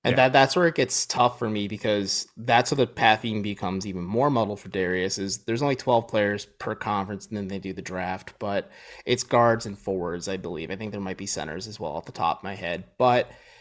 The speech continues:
Speaker 1: for Darius, you have to deal with players like Trae Young, like LaMelo Ball, who I think should be in consideration as well, Jrue Holiday.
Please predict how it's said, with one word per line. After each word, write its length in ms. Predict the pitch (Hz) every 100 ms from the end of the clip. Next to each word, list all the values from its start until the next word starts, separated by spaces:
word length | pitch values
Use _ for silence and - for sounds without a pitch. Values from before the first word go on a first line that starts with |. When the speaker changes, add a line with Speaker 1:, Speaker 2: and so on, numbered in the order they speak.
| - - - 480 - -
Speaker 1:
for 160 | 139
Darius, 480 | 131 135 135 139 131
you 60 | 127
have 100 | 123
to 80 |
deal 400 | 117 120 117 113
with 480 | 110 110 104 - - -
players 560 | - 123 113 110 107 117
like 760 | 113 113 110 107 98 - - _ - - - - - - _ _ _ _ _ -
Trae 340 | - 135 123 113
Young, 360 | 107 101 104
like 200 | 110 113
LaMelo 500 | 120 110 110 104 101
Ball, 320 | 101 101 104
who 140 | 120 110
I 120 | 113
think 300 | 113 107 -
should 220 | - 131
be 100 | 107
in 80 | 98
consideration 640 | 117 - 101 98 101 101 98
as 140 | 113
well, 320 | 110 101 98
Jrue 280 | - 113 107
Holiday. 720 | 101 104 107 104 104 104 117